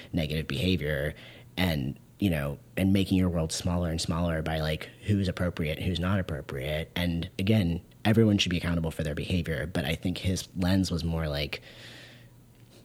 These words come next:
what if we're all, you know, what if we all could do any of these things? And the only thing keeping us <laughs> from behaving in a way that's really troubling, uh, is that those, those of us who have a sm-, s-, a very strong moral core,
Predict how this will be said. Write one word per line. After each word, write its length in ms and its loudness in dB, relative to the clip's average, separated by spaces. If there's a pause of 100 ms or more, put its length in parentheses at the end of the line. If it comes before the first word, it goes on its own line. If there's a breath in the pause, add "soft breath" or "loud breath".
(200)
what 300 4
if 180 2
we're 160 -2
all, 440 -4 (320)
you 100 4
know, 280 -4
what 140 6
if 100 6
we 100 8
all 220 0
could 120 -4
do 120 -6
any 220 -6
of 80 -8
these 180 -8
things? 320 -8
And 120 0
the 60 2
only 260 2
thing 140 0
keeping 340 -2
us 180 -2
<laughs> 0 -
from 160 2
behaving 460 2
in 80 0
a 60 2
way 220 0
that's 260 -4
really 240 4
troubling, 540 2 (280 loud breath)
uh, 280 0
is 180 -2
that 320 -2 (320 loud breath)
those, 300 4
those 240 4
of 80 2
us 120 2
who 80 2
have 120 2
a 40 0
sm-, 220 0
s-, 280 -4 (360)
a 40 -6
very 260 4
strong 340 2
moral 260 2
core, 540 2